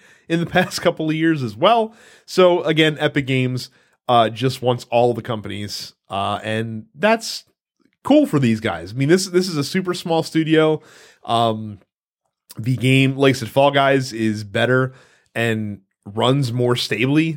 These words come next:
than it has any right to, considering the size of the team and how big that game blew up and how much they had to pivot, uh, with supporting the, the servers of the game.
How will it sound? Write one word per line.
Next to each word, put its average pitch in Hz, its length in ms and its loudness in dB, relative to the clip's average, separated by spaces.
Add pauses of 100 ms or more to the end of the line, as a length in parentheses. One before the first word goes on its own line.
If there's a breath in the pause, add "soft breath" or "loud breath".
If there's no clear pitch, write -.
than 110 140 4
it 98 100 -2
has 104 320 -2
any 147 240 2
right 113 300 2
to, 135 180 0
considering 110 500 -2
the 92 80 -6
size 104 380 2
of 95 80 -10
the 87 40 -12
team 117 320 -2
and 98 100 -2
how 104 180 0
big 98 260 -4
that 104 220 0
game 98 260 -4
blew 92 240 -6
up 110 180 0
and 87 140 -4
how 101 160 -2
much 101 220 -2
they 95 140 -2
had 95 180 -6
to 80 60 -14
pivot, 107 420 -2 (500 loud breath)
uh, 98 320 2
with 98 180 -4
supporting 110 600 -2
the, 98 360 -6 (300)
the 95 140 -10
servers 139 400 2
of 151 40 -2
the 156 60 -2
game. 160 380 0